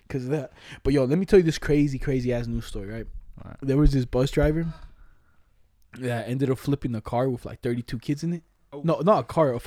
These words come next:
Speaker 1: fucking
Speaker 2: the
Speaker 1: bus.
Speaker 2: bus. Flipped
Speaker 1: Yeah.
Speaker 2: the bus, okay.
Speaker 1: School bus driver charged after multiple elementary students died.
Speaker 2: They die? Oh
Speaker 1: I think,
Speaker 2: my
Speaker 1: like, five
Speaker 2: God.
Speaker 1: died.
Speaker 2: Holy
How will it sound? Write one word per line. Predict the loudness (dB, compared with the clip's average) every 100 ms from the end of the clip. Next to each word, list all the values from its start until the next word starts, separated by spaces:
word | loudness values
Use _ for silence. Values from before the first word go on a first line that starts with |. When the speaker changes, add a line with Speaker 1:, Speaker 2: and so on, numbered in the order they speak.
| -4
Speaker 1:
fucking | -2
Speaker 2:
the | -2
Speaker 1:
bus. | 0 0 -2 -14
Speaker 2:
bus. | -20 -14
Flipped | -6
Speaker 1:
Yeah. | -4 -4
Speaker 2:
the |
bus, | -6 -8
okay. | -8 -8
Speaker 1:
School | -2 0
bus | 2 2
driver | 2 0 -2
charged | -2 -2 0 -4 -8
after | -8 -6
multiple | -6 -6 -6 -8 -6
elementary | -4 -4 -6 -10
students | -6 -4 -4 -8
died. | -8 -6 -6 -8 -16 2
Speaker 2:
They | 6 8
die? | 6 4 4
Oh | 6 6 6
Speaker 1:
I | 2
think, | 2
Speaker 2:
my | 2
Speaker 1:
like, | 0
five | 2 4 4
Speaker 2:
God. | 2
Speaker 1:
died. | 0 0
Speaker 2:
Holy | 0 0 -2 -8 -8 -10